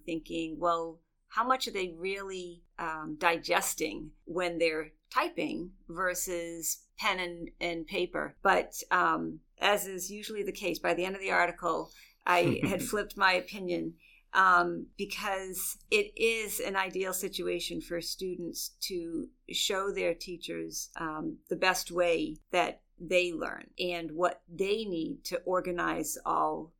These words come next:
Speaker 1: of the information that's being presented to them. So I think is, you need the right support from teachers to use this effectively. But, um, I do love the idea. One of the points that was made,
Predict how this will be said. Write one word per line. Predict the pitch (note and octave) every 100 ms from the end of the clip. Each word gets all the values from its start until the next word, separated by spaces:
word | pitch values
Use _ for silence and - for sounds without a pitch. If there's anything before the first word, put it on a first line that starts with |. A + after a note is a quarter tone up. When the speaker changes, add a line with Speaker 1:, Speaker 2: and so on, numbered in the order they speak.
| -
Speaker 1:
of | D#3
the | C3+
information | D#3 E3 D#3 - D#3+
that's | D#3
being | - E3 D3+
presented | D#3+ D#3+ D#3+ D3+ -
to | - E3
them. | - - - _ -
So | F3 E3 E3
I | D#3+
think | D#3 E3+ -
is, | - D3+ - - _ -
you | F#3+
need | G3 G3+
the | F#3
right | F3 F#3 F3+
support | - - F#3 G3+ - -
from | A3+ A3+
teachers | A3+ A#3+ C4 C4 C#4 - - -
to | - F#3+ F3 E3+ E3+ -
use | E3+ G3 F#3+
this | F3
effectively. | - - G3+ G#3 G#3+ A#3 C4 - -
But, | F3+ - - - -
um, | F3+ F3 E3+ E3 E3 F3 -
I | - C#4
do | A3+ G3
love | F#3 F3
the | F3+
idea. | F3 F#3 E3+ - -
One | G3+ A3+ C4
of | G#3
the | G3+
points | - G#3 G3+
that | G#3
was | F3+
made, | F#3+ F#3 F3+ -